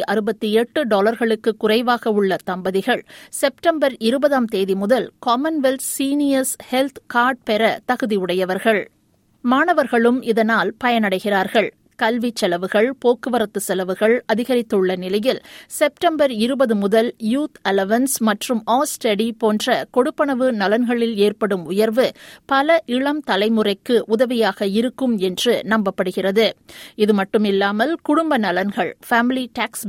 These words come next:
benefit கூட உயர்த்தப்படுகின்றன. குழந்தைகள் வளர்ப்பு செலவுகள், பாடசாலை செலவுகள், மருத்துவ செலவுகள்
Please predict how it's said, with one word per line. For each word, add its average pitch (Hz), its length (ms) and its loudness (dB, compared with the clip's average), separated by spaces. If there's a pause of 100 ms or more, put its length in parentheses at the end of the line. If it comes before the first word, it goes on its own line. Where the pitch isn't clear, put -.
benefit 247 380 -2 (100)
கூட 226 200 4 (160)
உயர்த்தப்படுகின்றன. 202 840 0 (560)
குழந்தைகள் 269 480 2 (100)
வளர்ப்பு 214 400 0
செலவுகள், 196 460 0 (140)
பாடசாலை 214 640 0
செலவுகள், 190 460 0 (160)
மருத்துவ 233 420 -2
செலவுகள் 202 460 -2